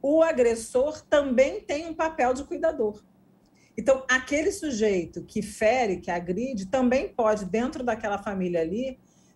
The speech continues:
é, ser, né, ser um papel, né, exercer um papel de cuidado daquela criança. Então, ela recebe, às vezes, uma informação muito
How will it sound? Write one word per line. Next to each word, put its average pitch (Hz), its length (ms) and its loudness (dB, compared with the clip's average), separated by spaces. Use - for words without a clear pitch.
é, 208 260 4
ser, 269 420 4
né, 226 300 -8
ser 262 340 4
um 277 140 -8
papel, 262 720 0
né, 190 260 -6
exercer 226 560 4
um 254 120 -2
papel 220 480 -2
de 202 160 -4
cuidado 269 600 -2
daquela 277 320 -4
criança. 240 600 -4
Então, 240 220 2
ela 320 120 2
recebe, 262 640 0
às 185 160 -2
vezes, 208 720 -2
uma 226 220 0
informação 247 720 -2
muito 277 500 0